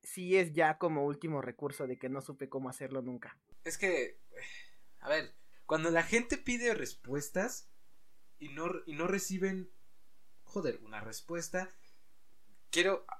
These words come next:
Speaker 2: al menos hablo por mí, por varias personas que también me lo han dicho, no es por ojetes, no es porque digamos, "Ay, no, este", porque usualmente la gente piensa eso, ¿no?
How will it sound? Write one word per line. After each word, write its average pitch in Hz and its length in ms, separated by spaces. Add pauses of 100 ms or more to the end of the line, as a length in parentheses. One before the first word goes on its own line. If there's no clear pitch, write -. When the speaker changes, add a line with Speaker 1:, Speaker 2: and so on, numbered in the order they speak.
(100)
Speaker 2:
al 117 160
menos 175 280
hablo 185 280
por 135 180
mí, 156 200
por 147 260
varias 151 240
personas 131 400
que 127 100
también 117 300
me 170 100
lo 170 100
han 160 80
dicho, 160 320
no 170 180
es 196 120
por 208 200
ojetes, - 640 (420)
no 139 100
es 165 80
porque 185 240
digamos, 139 420
"Ay, 277 260
no, 277 180
este", 262 240
porque 190 180
usualmente 359 380
la 196 80
gente 196 280
piensa 226 360
eso, 165 300
¿no? 127 300